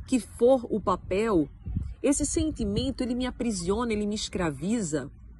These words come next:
A rejeição, ela inicia-se como uma semente, que é plantada na nossa vida a partir de vários episódios.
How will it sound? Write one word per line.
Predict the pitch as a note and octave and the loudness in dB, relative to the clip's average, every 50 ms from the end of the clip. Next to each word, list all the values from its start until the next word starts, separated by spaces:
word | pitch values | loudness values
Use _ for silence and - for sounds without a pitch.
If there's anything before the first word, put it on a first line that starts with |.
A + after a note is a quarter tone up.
| - - - - - - - - - | -20 -20 -20 -20 -20 -20 -14 0 2
A | - | 4
rejeição, | D4+ E4+ F4 E4 E4+ E4 D4 - - D4 D4 E4 E4+ | 4 6 4 4 4 4 2 2 2 0 0 0 -2
ela | D#4+ D#4 | -2 -2
inicia-se | C#4+ C#4 C4 B3 A#3 - - - C#4+ D#4+ D#4+ - - D4+ | -2 -2 -2 -2 -4 -4 -2 -2 0 0 0 -2 -2 -2
como | - D#4 D4 D#4 | -2 -2 -2 0
uma | D#4 D4+ | 0 0
semente, | D4+ - - E4 D#4+ C#4+ A#3 G3+ F3 D3+ - - D3+ - - - - - - - - - | 0 -2 -2 -2 -2 0 0 0 0 -2 -4 -8 -12 -12 -12 -16 -20 -20 -20 -20 -4 2
que | - G3+ | 2 2
é | |
plantada | F#3+ - G#3 G3 F#3+ F3+ F#3+ F3 E3 F3 | 4 4 2 0 2 2 0 0 2 2
na | E3+ E3+ | 0 0
nossa | E3 E3+ F3 - - A#3+ | 0 0 -2 -2 -2 -2
vida | G#3+ E3 F#3+ A3+ G3+ A3 | -2 -2 -2 -2 0 -2
a | G#3+ | -2
partir | - - G#3 - - - - A#3+ | -2 -4 -4 -4 -4 -6 -6 -4
de | D4+ A#3+ | -2 -2
vários | F#3 D3+ C3 F3+ G3 A3+ B3 A#3 A#3 G#3 F#3 | -4 0 2 4 4 4 4 2 -2 0 0
episódios. | G#3 G3+ - G3+ F3+ - D#3+ C#3 C3+ C#3 B2+ A#2+ A#2+ - - - - | 0 0 0 -4 -2 -2 0 0 0 -4 -6 -8 -12 -12 -14 -18 -20